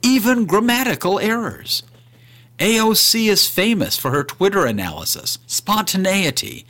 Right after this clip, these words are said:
and brash style that takes on the establishment. It is hard to take someone like this seriously. She,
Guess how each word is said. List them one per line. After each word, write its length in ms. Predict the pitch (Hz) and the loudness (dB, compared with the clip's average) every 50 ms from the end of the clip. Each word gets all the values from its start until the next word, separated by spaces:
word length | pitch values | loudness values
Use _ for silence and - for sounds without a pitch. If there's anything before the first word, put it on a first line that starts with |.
| - | -6
and 240 | - 151 151 147 123 | -4 -2 -2 -2 -2
brash 380 | 98 135 151 170 190 196 175 - | -2 0 0 0 0 0 0 0
style 720 | - - - - 180 175 175 160 139 110 - - - - - | 0 0 0 0 0 2 2 0 -2 -4 -6 -8 -10 -6 -4
that 100 | - 139 | -4 -2
takes 380 | - - 160 208 220 - - 208 | -2 0 0 0 2 2 2 2
on 180 | 190 196 202 196 | 2 2 2 0
the 140 | 190 170 | 0 0
establishment. 920 | 156 - - - 175 165 170 156 127 - 120 - - - - - - - - _ _ _ _ _ _ _ _ _ _ _ _ _ _ _ _ _ _ _ _ _ _ _ _ _ _ _ _ _ _ _ | 0 0 0 0 -2 -2 -2 -4 -6 -6 -4 -4 -4 -4 -6 -10 -20 -20 -20 _ _ _ _ _ _ _ _ _ _ _ _ _ _ _ _ _ _ _ _ _ _ _ _ _ _ _ _ _ _ _
It 160 | - 110 131 135 | -6 -6 -4 -4
is 240 | 143 156 156 - | -4 -6 -6 -6
hard 560 | - - - - 165 117 - - 95 101 - - | -6 -6 -4 -4 -4 -6 -8 -10 -16 -16 -12 -10
to 80 | - | -10
take 380 | - - - - 190 180 - - | -10 -8 -8 -8 -8 -8 -6 -6
someone 460 | - - - - 120 120 135 147 151 | -6 -6 -4 -4 -6 -6 -6 -6 -6
like 340 | 135 - - 120 131 - - | -8 -6 -6 -6 -6 -6 -8
this 240 | - 113 113 - - | -8 -4 -2 0 0
seriously. 840 | - - 156 170 208 269 277 - - - - - - - - - - _ _ _ _ _ _ _ _ _ _ _ _ _ _ _ _ _ _ _ _ _ | 0 0 0 0 0 -2 -4 -4 -4 -4 -6 -6 -8 -12 -20 -20 -20 _ _ _ _ _ _ _ _ _ _ _ _ _ _ _ _ _ _ _ _ _
She, 640 | - - - - - 220 175 - - - - - | -4 -2 0 0 2 2 0 0 -2 -8 -14 -20